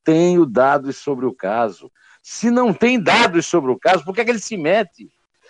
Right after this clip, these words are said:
É, e-, ele é juiz, ele é ministro, ele tem que tá dando, é, contribuição ao julgamento. Como é que ele pode opinar sobre o caso?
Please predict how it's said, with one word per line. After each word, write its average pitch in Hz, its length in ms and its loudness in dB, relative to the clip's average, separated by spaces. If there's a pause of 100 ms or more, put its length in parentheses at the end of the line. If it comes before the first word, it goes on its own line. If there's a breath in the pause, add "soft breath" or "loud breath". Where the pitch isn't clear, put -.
(160 soft breath)
É, 135 500 2
e-, 156 260 0
ele 214 160 4
é 233 120 4
juiz, 175 580 2
ele 208 140 4
é 226 60 2
ministro, 185 640 0
ele 196 140 4
tem 208 200 -4
que 175 120 -10
tá 143 220 0
dando, 147 360 -2 (360)
é, 117 500 0
contribuição 185 880 0
ao 220 120 4
julgamento. 190 840 0 (320)
Como 240 200 0
é 277 80 0
que 226 80 0
ele 185 120 4
pode 185 440 0
opinar 175 880 0
sobre 98 340 -12
o - 100 -20
caso? - 220 -14